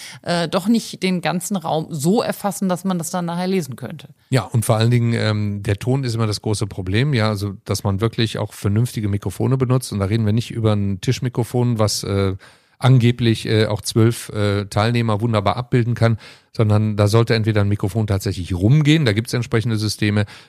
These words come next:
Speaker 2: oder aber, ähm, dass man selber ein Mikrofon, ähm, an der Hand trägt. Ich meine, wir sitzen hier jetzt auch während des Podcastes, sitzen wir mehr oder weniger starr vor unseren Mikrofonen, schauen uns gegenseitig an und tragen Kopfhörer. Ja, also das ist jetzt auch keine,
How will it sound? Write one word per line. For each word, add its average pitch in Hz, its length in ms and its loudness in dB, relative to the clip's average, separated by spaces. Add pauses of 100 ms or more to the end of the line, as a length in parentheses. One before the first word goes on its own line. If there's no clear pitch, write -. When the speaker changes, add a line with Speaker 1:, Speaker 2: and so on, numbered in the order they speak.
(120)
Speaker 2:
oder 107 220 4
aber, 104 420 2
ähm, 104 180 0
dass 98 180 -2
man 101 120 0
selber 104 300 0
ein 104 120 -2
Mikrofon, 101 720 -4
ähm, 95 280 -4
an 95 120 -2
der 90 120 -2
Hand 98 320 -4
trägt. 107 260 0
Ich - 100 -6
meine, 98 220 0
wir 101 80 2
sitzen 113 280 -2
hier 98 200 2
jetzt 98 200 0
auch 120 180 0
während 101 180 2
des 92 100 -4
Podcastes, 113 600 -2
sitzen 110 280 -4
wir 101 100 2
mehr 107 120 2
oder 101 180 0
weniger 104 300 2
starr 98 400 0
vor 113 160 -2
unseren 98 240 0
Mikrofonen, 104 540 -2
schauen 104 340 0
uns 101 260 -4
gegenseitig 95 640 -2
an 107 140 -2
und 113 140 -2
tragen 98 280 0
Kopfhörer. 113 560 0
Ja, 104 140 -2
also 101 160 -4
das 95 180 -2
ist 107 140 -2
jetzt 101 180 -2
auch - 160 -4
keine, 107 320 2